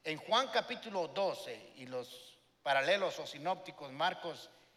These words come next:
catorce y Mateo veintiséis, están en la casa de un Simón el leproso. Son dos Simones diferentes.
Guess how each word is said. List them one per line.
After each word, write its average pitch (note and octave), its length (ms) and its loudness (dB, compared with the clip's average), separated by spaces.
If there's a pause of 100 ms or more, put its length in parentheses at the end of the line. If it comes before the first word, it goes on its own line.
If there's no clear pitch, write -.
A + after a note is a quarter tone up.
(160)
catorce F3+ 460 0
y F3 40 -8
Mateo D#3+ 320 -2
veintiséis, E3+ 540 -4
están G#3 260 -4
en A#3 60 2
la G#3+ 120 -2
casa G#3+ 320 4
de F#3 100 -4
un G#3+ 160 -4
Simón A3 580 -2 (560)
el E3+ 180 2
leproso. D#3+ 560 0 (640)
Son G3+ 340 -4
dos A3 240 2
Simones F#3 400 0
diferentes. D3 800 -8